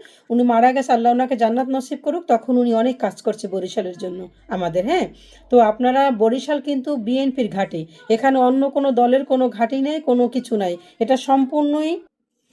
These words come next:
বরিশালে যদি একটু মনে করেন এখানে, আহ, কোনো রকমের ভোট, মনে করেন ভোটটা একটু ভালোভাবে যদি হয়,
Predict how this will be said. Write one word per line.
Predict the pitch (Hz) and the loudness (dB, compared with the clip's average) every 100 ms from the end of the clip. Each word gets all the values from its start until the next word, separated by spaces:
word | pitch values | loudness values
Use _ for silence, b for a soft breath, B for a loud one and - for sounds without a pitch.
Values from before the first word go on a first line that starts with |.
| _ _ _ _ _ 196 | _ _ _ _ _ -2
বরিশালে | 220 262 277 294 285 | 0 0 -2 -4 -2
যদি | 269 262 254 | -2 2 2
একটু | 247 - 277 | 0 -4 -2
মনে | 254 247 262 | 0 0 0
করেন | 269 269 240 | 0 0 -2
এখানে, | 233 262 254 254 254 B B B 220 | -2 -2 -2 -2 -4 B B B -4
আহ, | 196 196 196 | -2 0 -2
কোনো | 240 240 254 | 0 2 2
রকমের | 254 247 262 254 247 202 | 2 0 0 2 2 0
ভোট, | 156 - 226 240 - 240 | -6 0 2 2 -4 -4
মনে | 247 | -4
করেন | 247 254 | -2 -4
ভোটটা | 196 226 262 | -4 -2 -2
একটু | 269 | -2
ভালোভাবে | 214 185 220 247 254 254 | -2 0 2 2 2 0
যদি | 254 262 | 0 -2
হয়, | 262 285 | -2 -4